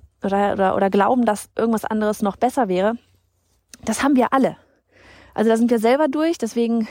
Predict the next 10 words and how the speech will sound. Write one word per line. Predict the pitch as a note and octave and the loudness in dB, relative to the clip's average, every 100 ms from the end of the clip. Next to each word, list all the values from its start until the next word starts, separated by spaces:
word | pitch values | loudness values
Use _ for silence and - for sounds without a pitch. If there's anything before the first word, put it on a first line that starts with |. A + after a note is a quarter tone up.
| - | -10
<laughs> | - B3 | -6 0
haben | D4 | 2
wir | C#4+ | 2
mittlerweile | C#4 D4+ C#4+ C#4+ B3+ | 0 0 2 2 2
auch | C#4 C#4 | 0 -2
so | B3 A#3+ C4 B3+ | -6 -8 -10 -4
viel | D#4 D4+ | 0 0
getestet, | A#3+ - B3 C4 - D4+ - | 0 -2 -2 -2 -6 -6 -4
ja. | A3+ C#4 - - - - - | -4 -4 -8 -20 -20 -20 -6
Ähm, | A3 A3 A3+ A3+ A#3 | -2 0 0 0 -2